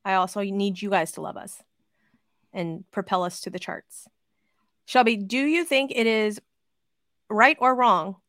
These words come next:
if we can start claiming that we are the number one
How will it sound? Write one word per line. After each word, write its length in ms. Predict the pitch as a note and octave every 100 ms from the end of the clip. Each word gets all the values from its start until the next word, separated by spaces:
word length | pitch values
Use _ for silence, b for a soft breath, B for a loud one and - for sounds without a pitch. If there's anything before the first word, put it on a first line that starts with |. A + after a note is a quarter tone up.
| _ _ _ _ _
if 200 | G#3+ G3+ G#3
we 200 | G#3+ G#3+
can 180 | G#3
start 360 | G3 - G#3+ -
claiming 500 | - A3 G3+ F3 F3+ -
that 260 | G3 -
we 260 | G3 G3+ G3+
are 260 | G3 G3 F#3
the 520 | F#3 F#3+ F#3 F#3 F3+
number 500 | G3 G3 G3+ G#3 G#3
one 580 | G3+ G3 F#3+ F#3+ G3